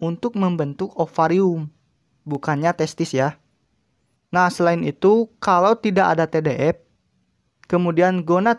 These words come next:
bipotensialnya itu tidak diarahkan membentuk testis, berarti tidak ada sel Leydig dan juga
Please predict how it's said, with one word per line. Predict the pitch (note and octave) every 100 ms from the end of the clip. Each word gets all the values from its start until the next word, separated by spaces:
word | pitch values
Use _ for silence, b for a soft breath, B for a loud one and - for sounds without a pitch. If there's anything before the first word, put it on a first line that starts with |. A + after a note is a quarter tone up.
| F#3+
bipotensialnya | F#3 F3+ E3+ E3+ F3 D#3 D3+ F3+
itu | F3+ G3
tidak | F#3+ A3+ A#3+ G#3+ E3+
diarahkan | D3+ D#3 C#3+ - E3+ F#3+
membentuk | F3+ D#3 D3+ C#3+ C#3+
testis, | C#3+ B2 - D#3 - _ _ _ _ D3+
berarti | F3 E3+ D#3 G3 A3+ A#3 - _ _ _ _ _ _ _ _ _ _
tidak | A3+ A3 G3 A#3 G#3+ F3
ada | F#3+ - -
sel | - F#3 F#3
Leydig | F#3 F#3+ F#3+ F3 - _ -
dan | D#3+ D#3+
juga | C#3+ C3 D#3+ F3+